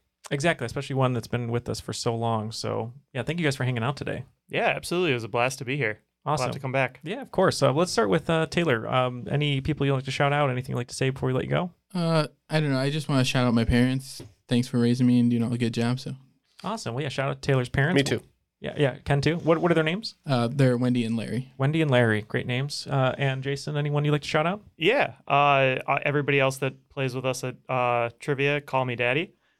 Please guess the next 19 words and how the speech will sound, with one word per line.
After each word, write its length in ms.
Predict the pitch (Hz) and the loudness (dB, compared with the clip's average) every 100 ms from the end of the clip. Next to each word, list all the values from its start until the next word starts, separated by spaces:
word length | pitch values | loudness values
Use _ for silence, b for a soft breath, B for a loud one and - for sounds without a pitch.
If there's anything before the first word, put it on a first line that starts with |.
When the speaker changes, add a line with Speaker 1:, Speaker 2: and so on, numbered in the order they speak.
| _ 139 | _ -2
Speaker 2:
Uh, 220 | 117 117 | -2 -2
shout 220 | - 123 | -2 -2
out 140 | 117 135 | -2 0
them. 360 | 135 151 175 - | 0 -2 -6 -2
Uh, 280 | 127 117 | 0 0
shout 260 | 113 131 131 | -2 -2 -2
out 140 | 123 | -2
to 100 | - | -6
my 160 | 120 113 | -8 -6
wife, 380 | 113 131 151 - | -2 0 -2 -6
Kelly, 420 | - 127 170 226 _ _ | -6 -4 -4 -8 _ _
for, 560 | 143 127 123 120 117 - 123 | -2 0 0 0 -4 -6 -2
uh, 340 | 117 113 113 - | 0 0 -4 -2
graciously 540 | 151 160 147 139 135 | 0 2 -2 -2 -4
deciding 480 | 123 139 123 120 117 | -2 -2 -2 -2 -6
to, 400 | - 120 117 110 b b b - | -6 -6 -6 -10 b b b -6
uh, 180 | 113 110 | -6 -4
babysit 640 | - 131 127 - 123 117 | -2 -2 -2 -6 -6 -6
our 460 | 123 120 113 120 | -2 -2 -2 -6